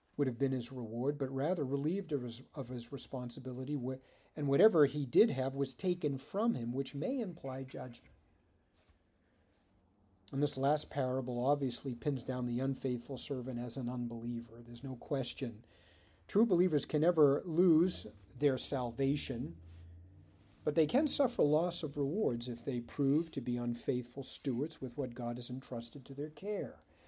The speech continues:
Now, we looked at that last time. And that brings us really to the last presupposition. And that is God will call me to account at some time.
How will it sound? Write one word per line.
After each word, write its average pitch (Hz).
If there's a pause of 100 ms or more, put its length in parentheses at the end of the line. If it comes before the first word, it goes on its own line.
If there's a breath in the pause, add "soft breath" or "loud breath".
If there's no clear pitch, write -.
(360 soft breath)
Now, 131
we 135
looked 147
at 117
that 131
last 127
time. 127 (800 soft breath)
And -
that 262
brings 175
us -
really 151
to 139
the 135
last 120
presupposition. 120 (1120 soft breath)
And 151
that 226
is 165
God 160
will 139
call 151
me 156
to 139
account 123
at 139
some 147
time. 151